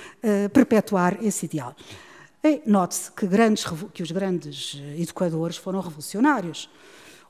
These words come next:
ou seja, marcaram linhas de dissidência. O grande educador, que foi Sócrates,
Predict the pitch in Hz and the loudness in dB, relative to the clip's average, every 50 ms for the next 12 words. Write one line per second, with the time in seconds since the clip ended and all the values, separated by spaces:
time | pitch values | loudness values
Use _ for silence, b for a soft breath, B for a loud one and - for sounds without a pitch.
0 | _ - 220 - - 220 190 160 131 - 156 143 143 - 202 220 233 208 - - | _ -2 -2 0 0 0 -2 -2 -4 -6 -8 -10 -6 -2 0 0 0 0 0 0
1 | 233 220 226 226 233 240 240 247 220 226 226 247 285 294 277 269 269 254 - - | 0 0 0 0 -2 -2 -2 -4 -2 0 4 8 10 12 12 10 10 6 2 0
2 | 190 180 226 220 - - 247 214 185 170 156 156 - - - 156 151 147 b b | -2 -2 -2 -2 0 0 0 0 2 0 0 0 -2 -4 -6 -8 -8 -10 b b
3 | b b b b _ - 190 165 180 170 165 160 180 175 - - 180 175 202 240 | b b b b _ 0 2 4 4 4 4 4 2 0 0 0 2 2 2 2
4 | 285 - - - 165 - - 180 180 175 - 233 247 - - - | 0 -2 -6 -6 -4 -2 0 0 0 0 -2 -4 -6 -6 -8 -10